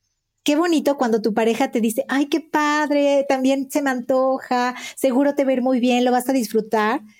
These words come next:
A el típico, ¿no? De, "Oye, quiero empezar a hacer ejercicio". "¿Otra vez?". Si no lo logras, así dijiste el año pasado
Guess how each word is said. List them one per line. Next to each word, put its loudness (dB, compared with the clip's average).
A 2
el 0
típico, 0
¿no? 2
De, 2
"Oye, 2
quiero 2
empezar 0
a 2
hacer 0
ejercicio". 0
"¿Otra 0
vez?". -2
Si -6
no 0
lo 2
logras, -2
así -2
dijiste 0
el 2
año 0
pasado 0